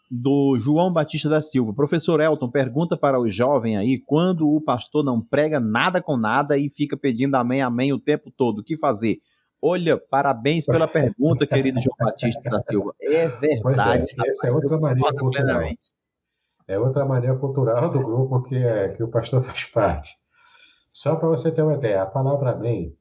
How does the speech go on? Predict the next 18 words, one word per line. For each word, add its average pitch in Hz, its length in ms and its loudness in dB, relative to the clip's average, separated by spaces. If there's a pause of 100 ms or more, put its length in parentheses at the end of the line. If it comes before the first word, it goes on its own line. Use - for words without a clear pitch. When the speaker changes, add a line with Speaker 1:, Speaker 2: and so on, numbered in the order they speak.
(140)
Speaker 2:
em 98 140 -6
hebraico, 90 640 -2 (1000)
é, 98 640 -2
ela 110 220 -2
tem 120 220 -4
um 123 40 2
significado 123 1000 0
próprio. 113 640 -2 (520)
Na 117 160 2
verdade, 131 400 2
amém, 120 560 0
em 95 100 -6
hebraico, 104 480 -2
é 113 60 6
uma, 107 680 -4
é 95 40 -8
um 110 100 -2
acróstico, - 560 0